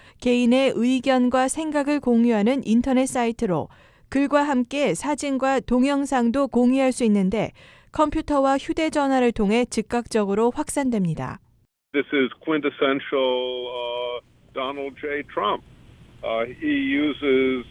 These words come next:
Speaker 2: uh, Twitter as his main communication tool to, uh, domestic
Speaker 1: 니콜라스
Speaker 2: audiences.
Speaker 1: 에버스타트 미국 기업 연구소 에이아이 선임 연구원은 비오에이에 트위터 사용은 도널드 제이 트럼프라는 인물의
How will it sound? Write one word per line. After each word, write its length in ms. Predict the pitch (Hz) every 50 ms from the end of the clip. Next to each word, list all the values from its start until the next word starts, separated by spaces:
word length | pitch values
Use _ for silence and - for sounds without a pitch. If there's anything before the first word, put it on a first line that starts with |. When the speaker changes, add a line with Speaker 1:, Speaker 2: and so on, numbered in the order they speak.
| - - -
Speaker 2:
uh, 300 | 135 131 127 127 123 120 - -
Twitter 460 | - - 147 139 139 147 147 143 139 135
as 380 | 120 127 123 123 127 127 120 - -
his 160 | 139 127 117 - -
main 380 | 127 127 131 135 135 131 131 127
communication 920 | - - 123 127 123 123 120 113 - 123 120 127 131 - - 131 123 120 117 - -
tool 540 | 139 135 127 123 120 120 120 120 120 117 - - - - - - - - -
to, 540 | 135 131 127 123 123 120 117 117 117 113
uh, 180 | 95 120 110 104 - _
domestic 360 | - 113 113 117 123 131 247
Speaker 1:
니콜라스 500 | 240 247 - 294 285 277 277 277 - 311
Speaker 2:
audiences. 120 | 311 262 226
Speaker 1:
에버스타트 760 | 214 254 285 294 - - 302 - - - - 285 294 294 285
미국 320 | 220 233 247 277 294 285
기업 260 | - 269 285 277 254
연구소 640 | 247 233 240 240 233 226 247 240 - 269 269 269 277 -
에이아이 500 | - 196 214 233 240 254 269 269 269 277
선임 380 | 294 - - 330 320 320 320 302
연구원은 640 | 277 254 254 247 240 240 233 226 240 302 294 208 185
비오에이에 720 | 185 240 247 247 240 233 220 214 214 214 226 214 147 - - - - - - - - - -
트위터 420 | - - 330 330 320 - 330 311 311
사용은 600 | 311 320 294 269 262 262 262 277 302 320 330 311
도널드 500 | - - 254 262 285 285 294 262 294 294
제이 300 | 277 - 262 254 254 262
트럼프라는 680 | 240 - 294 294 285 285 285 - 277 262 254 247 262 247
인물의 460 | 226 214 202 202 202 220 254 269 269